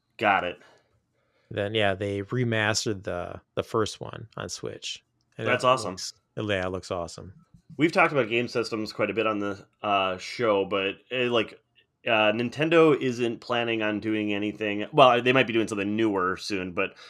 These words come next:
Speaker 1: like, they found their niche of, like, what kind of games, like, we like them to have and, like, what N-, Nintendo's good for. Like, is the Switch, like, going away anytime soon? Or, like, we're probably gonna ride this out for another five years?
Speaker 2: No, I don't know.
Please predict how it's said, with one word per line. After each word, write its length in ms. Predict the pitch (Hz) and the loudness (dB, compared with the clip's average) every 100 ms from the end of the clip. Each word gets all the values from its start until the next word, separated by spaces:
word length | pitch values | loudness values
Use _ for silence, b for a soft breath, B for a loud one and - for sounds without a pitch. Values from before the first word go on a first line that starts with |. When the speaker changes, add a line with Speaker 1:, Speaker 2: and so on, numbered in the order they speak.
| B B | B B
Speaker 1:
like, 200 | 110 101 | 0 4
they 140 | 165 | 2
found 320 | 160 147 113 101 | 6 6 6 4
their 120 | 98 | 0
niche 560 | 101 110 107 90 - - | -2 0 -2 -2 -6 -4
of, 200 | 101 95 | -4 -2
like, 200 | 92 87 | -4 -2
what 140 | 98 | -4
kind 160 | 104 90 | -4 -6
of 80 | 85 | -4
games, 500 | 98 101 90 - - | -2 -2 -4 -10 -6
like, 460 | 101 87 - - _ _ _ | -4 -4 -6 -16 _ _ _
we 160 | 120 135 | 0 4
like 260 | 131 120 | 4 4
them 120 | 127 | 0
to 100 | 120 | 0
have 460 | 113 113 107 104 98 | 2 2 4 2 2
and, 140 | 98 | -2
like, 140 | 95 87 | -4 -4
what 140 | 104 | -4
N-, 180 | 101 92 | -6 -10
Nintendo's 500 | - 104 92 95 85 | -6 -6 -6 -8 -8
good 180 | 80 92 | -6 -6
for. 140 | 85 85 | -6 -4
Like, 200 | 90 104 | -4 -2
is 320 | 101 113 98 | -2 -2 -4
the 100 | 104 | -6
Switch, 400 | - 113 110 - | -2 -2 -2 0
like, 200 | 110 95 | 0 2
going 260 | 107 104 | 2 2
away 260 | 95 92 98 | 0 0 2
anytime 380 | 107 110 117 117 | 2 0 -2 -2
soon? 300 | - 131 135 | -4 -2 0
Or, 160 | 95 | 0
like, 200 | 90 90 - b _ | 0 -4 -6 b _
we're 100 | 107 | -2
probably 240 | 110 101 | 4 4
gonna 140 | 101 98 | 4 2
ride 300 | 101 98 95 | 4 4 2
this 200 | 98 101 | -2 -2
out 140 | 95 | -2
for 100 | 92 | -2
another 200 | 95 87 | -6 -6
five 240 | 87 92 90 | -4 -4 -2
years? 360 | 101 92 - - _ _ _ _ _ - _ _ _ b b b b b b b b b _ - | -4 -4 -8 -18 _ _ _ _ _ -20 _ _ _ b b b b b b b b b _ 0
Speaker 2:
No, 140 | 185 185 | 2 4
I 140 | 139 | 6
don't 160 | 175 190 | 6 6
know. 260 | 214 185 | 6 4